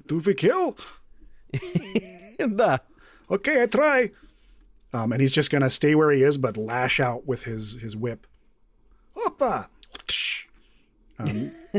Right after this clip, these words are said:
Speaker 1: <laughs> he does miss horribly. "Oops, sorry." And then you'll kinda back up to be next to Artyom, who seems to be kind of like a beacon of comfort for him, 'cause he's,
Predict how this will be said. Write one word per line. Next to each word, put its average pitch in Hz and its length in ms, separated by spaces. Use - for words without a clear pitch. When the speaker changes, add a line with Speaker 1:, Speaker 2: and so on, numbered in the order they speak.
Speaker 1:
<laughs> - 460
he 127 180
does 147 280
miss 156 240
horribly. 131 640
"Oops, - 220
sorry." 285 440
And 127 100
then 131 80
you'll 131 100
kinda 135 180
back 127 260
up 123 160
to 123 80
be 117 140
next 117 220
to 139 100
Artyom, 117 400
who 131 100
seems 180 260
to 160 60
be 147 100
kind 139 160
of 120 60
like 117 140
a 110 80
beacon 113 340
of 104 180
comfort 123 360
for 120 120
him, 113 140
'cause 120 140
he's, 226 160